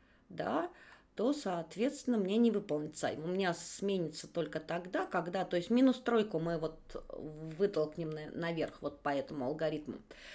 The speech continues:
Так, то есть если у меня это срослось, если у меня это сделалось, то у меня, соответственно, произошла замена.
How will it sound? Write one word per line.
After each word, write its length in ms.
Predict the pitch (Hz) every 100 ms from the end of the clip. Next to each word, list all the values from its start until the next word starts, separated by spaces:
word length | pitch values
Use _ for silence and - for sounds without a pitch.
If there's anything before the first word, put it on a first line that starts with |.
| - - -
Так, 400 | 247 180 - - - - - -
то 100 | 175
есть 180 | 170
если 380 | 226 254 240 196
у 60 | 190
меня 400 | 196 202 196 180
это 220 | 190 170
срослось, 720 | - 175 185 - 190 170 -
если 380 | 175 170 - 165
у 60 |
меня 360 | 160 170 170 160
это 220 | 151 165
сделалось, 500 | 160 170 165 151 151
то 160 | - 165
у 20 |
меня, 220 | 165 165
соответственно, 640 | 156 151 156 170 165 - 156
произошла 720 | - 165 151 160 - 165 139
замена. 1120 | 139 160 196 156 160 139 113 123 139 226 349